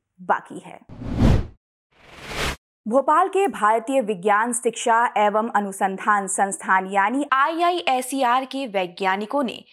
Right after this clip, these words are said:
एक ऐसा सिस्टम विकसित करने का दावा किया है, जो भीड़ भाड़ वाली जगहों पर इस बात का पता लगा सकता है कि वहां पर सोशल डिस्टेंसिंग का पालन हो रहा है या नहीं। इतना ही नहीं,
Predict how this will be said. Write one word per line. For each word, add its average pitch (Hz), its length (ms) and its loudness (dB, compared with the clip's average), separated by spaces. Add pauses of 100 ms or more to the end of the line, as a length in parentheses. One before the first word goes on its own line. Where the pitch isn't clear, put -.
(220)
एक 240 220 -2
ऐसा 311 360 2
सिस्टम 262 420 -4
विकसित 214 320 -4
करने 214 300 -2
का 196 160 0
दावा 190 340 0
किया 262 260 -2
है, 247 240 -6 (600)
जो 330 140 4
भीड़ 294 380 2
भाड़ 247 280 2
वाली 233 300 2
जगहों 214 300 0
पर 233 200 2
इस 208 200 -6
बात 208 320 0
का 220 120 0
पता 202 280 0
लगा 180 280 2
सकता 196 320 -2
है 226 260 -4 (520)
कि 285 100 4
वहां 247 320 2
पर - 320 -4 (240)
सोशल 339 480 2
डिस्टेंसिंग 247 640 0
का 254 100 2
पालन 214 400 0
हो 202 280 0
रहा 269 240 2
है 311 180 -2 (240)
या 196 200 2
नहीं। 180 300 -8 (600)
इतना 294 240 2
ही 359 120 4
नहीं, 381 280 0